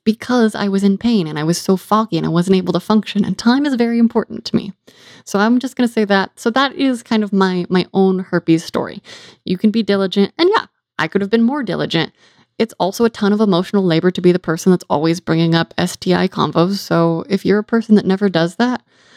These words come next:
I invite you to change that practice. And I don't think it needs to be a bad thing. Think of it this way.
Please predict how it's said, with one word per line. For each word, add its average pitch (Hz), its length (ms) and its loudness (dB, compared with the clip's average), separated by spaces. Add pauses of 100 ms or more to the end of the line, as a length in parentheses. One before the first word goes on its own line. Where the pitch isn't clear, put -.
I - 60 -6
invite 196 340 2
you 208 100 -2
to 202 60 2
change 175 320 0
that 165 200 -4
practice. - 520 -6
And 175 120 2
I 170 140 -2
don't 180 260 -2
think 190 200 0
it - 80 -6
needs 175 220 0
to - 100 -14
be 165 100 2
a 165 60 2
bad 160 260 -2
thing. 175 360 -4
Think 233 240 0
of 247 80 -2
it 247 160 0
this 190 180 -2
way. 156 260 -2